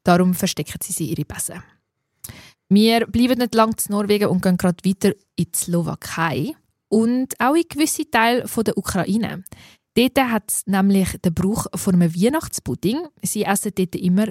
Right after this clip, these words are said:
Weihnachtspudding zusammen. Und sie sagen, dass der Pudding nicht nur das Herz,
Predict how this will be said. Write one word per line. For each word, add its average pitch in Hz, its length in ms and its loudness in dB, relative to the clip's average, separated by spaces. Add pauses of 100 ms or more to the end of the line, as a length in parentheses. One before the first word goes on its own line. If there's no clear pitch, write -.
Weihnachtspudding 196 600 -4
zusammen. 226 240 0 (720)
Und 247 420 4 (160)
sie 254 340 -2
sagen, 240 340 -2
dass 208 200 0
der 185 120 -6
Pudding 247 500 0
nicht 220 200 2
nur 190 100 6
das 185 180 2
Herz, - 640 -4